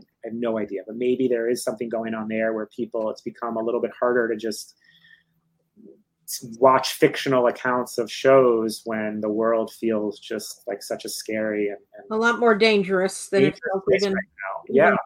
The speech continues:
Speaker 2: six
Speaker 1: Um,
Speaker 2: months ago.
Speaker 1: now, I, I don't know, you would think then that would be showing up in the numbers for, for C N N, and I'm sure they've gotten boosts from this stuff, but we all know how, how much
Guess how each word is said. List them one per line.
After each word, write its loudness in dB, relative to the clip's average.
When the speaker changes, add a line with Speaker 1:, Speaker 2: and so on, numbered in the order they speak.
Speaker 2:
six -16
Speaker 1:
Um, -2
Speaker 2:
months -8
ago. -8
Speaker 1:
now, 10
I, 8
I 4
don't 8
know, 6
you 2
would 0
think 0
then 6
that 6
would 2
be -2
showing 0
up 0
in -4
the -6
numbers -2
for, -2
for 0
C -4
N 0
N, 2
and -2
I'm -4
sure 0
they've 2
gotten 2
boosts 0
from -6
this -6
stuff, -2
but -2
we -4
all -4
know -2
how, -4
how -8
much -12